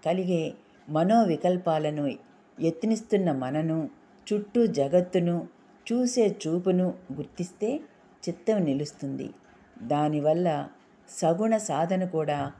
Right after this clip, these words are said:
బలీయమవుతుంది. సగుణ సాధన, నిర్గుణ సాధనలు ఒకదాని వల్ల ఇంకొకటి పటిష్టమవుతాయి.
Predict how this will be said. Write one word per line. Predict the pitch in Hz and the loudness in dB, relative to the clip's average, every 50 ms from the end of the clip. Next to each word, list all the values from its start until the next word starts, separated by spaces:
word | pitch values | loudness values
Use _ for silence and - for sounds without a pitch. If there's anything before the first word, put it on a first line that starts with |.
| - - - - - - | -20 -20 -20 -20 -18 -6
బలీయమవుతుంది. | 117 135 139 139 151 165 185 185 170 151 139 135 135 - 131 127 131 123 127 127 - - - _ _ _ _ - - | -2 0 0 0 2 2 2 2 2 2 0 -2 -4 -8 -10 -10 -8 -10 -10 -12 -12 -18 -20 _ _ _ _ -20 -18
సగుణ | - - - 170 175 180 226 226 226 | -12 -4 -2 -2 0 2 2 2 2
సాధన, | 226 226 196 175 170 165 - 170 165 165 160 160 - - - - - _ _ | 2 2 2 0 0 0 -2 -4 -4 -4 -6 -6 -10 -14 -20 -20 -20 _ _
నిర్గుణ | - 156 160 170 175 - - 208 214 208 | -6 -2 -2 -2 -2 0 0 0 0 0
సాధనలు | 202 - 170 156 156 156 170 170 170 160 147 147 147 147 - - - - _ - - - - | -2 0 0 0 0 0 -2 -2 -2 -2 -2 -4 -4 -4 -8 -12 -18 -20 _ -20 -20 -12 -4
ఒకదాని | 123 143 143 160 185 185 196 202 214 220 226 | -4 -4 2 2 2 4 4 4 2 2 2
వల్ల | 208 190 180 175 165 | 2 2 2 2 0
ఇంకొకటి | 160 156 160 160 156 - 151 143 147 127 139 131 131 131 131 - - - - - _ _ 156 | -2 -2 -4 -6 -6 -6 -6 -6 -6 -6 -4 -4 -4 -6 -8 -12 -20 -20 -20 -20 _ _ -6
పటిష్టమవుతాయి. | 143 143 175 175 - - 185 156 139 131 135 135 - 131 131 131 131 131 | -4 -4 -4 -6 -4 -6 -4 -4 -4 -4 -6 -6 -6 -6 -6 -6 -6 -10